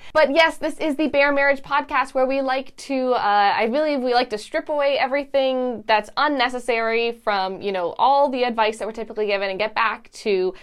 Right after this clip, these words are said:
healthy, evidence-based, biblical advice for marriages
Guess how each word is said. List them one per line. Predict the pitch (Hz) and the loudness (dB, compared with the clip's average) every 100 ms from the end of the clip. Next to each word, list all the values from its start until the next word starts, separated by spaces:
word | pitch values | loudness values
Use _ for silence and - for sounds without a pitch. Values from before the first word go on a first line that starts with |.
| - | -6
healthy, | - 339 339 294 294 - - | 2 2 4 -4 -4 -4 2
evidence-based, | 262 262 254 247 220 214 214 - - - | 4 4 2 2 0 0 0 -12 -10 -2
biblical | 233 247 214 220 | 0 0 0 0
advice | 202 175 180 - | 2 0 0 -4
for | 202 | -6
marriages | 175 170 170 170 170 | -4 -6 -4 -4 -4